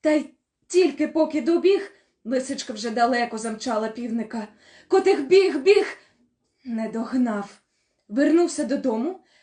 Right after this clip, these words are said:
взяв свою скрипочку й писану торбу та й пішов до лисканої хати. А в лисички було три дочки та й син.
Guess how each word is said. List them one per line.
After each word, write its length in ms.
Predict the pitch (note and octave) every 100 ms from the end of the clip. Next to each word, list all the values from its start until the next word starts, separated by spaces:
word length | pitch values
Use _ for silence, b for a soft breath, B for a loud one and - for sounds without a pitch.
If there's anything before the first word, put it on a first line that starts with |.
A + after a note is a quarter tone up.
| -
взяв 320 | A3+ D4+ D4
свою 300 | D4 A3+ G#3+
скрипочку 920 | G#3 - E4+ G#4+ A4+ - - - E4+ _ _ -
й 160 | C#4
писану 600 | C4 G4+ G#4 G4+ F#4+ F#4+
торбу 640 | F#4+ - A#3 G#3 F3 E3+ - _ _
та 80 | A4+
й 80 | G#4+
пішов 420 | G4 - D#4+ A3
до 120 | C4+
лисканої 480 | B3+ B3+ C4+ B3 A#3
хати. 380 | A3+ A#3 F#3+ F#3+ - _ _ _ _ _ _
А 160 | D4 D4+
в 80 | D#4
лисички 920 | E4 E4 - C5+ C5 - - - _ _ _ _
було 300 | B3+ G4 G#4 C#5+ C5+
три 260 | C#5 A4
дочки 420 | D#4+ G#4 - - C#5+ D5
та 120 | - B3
й 100 | C4+
син. 520 | - - A3+ B3+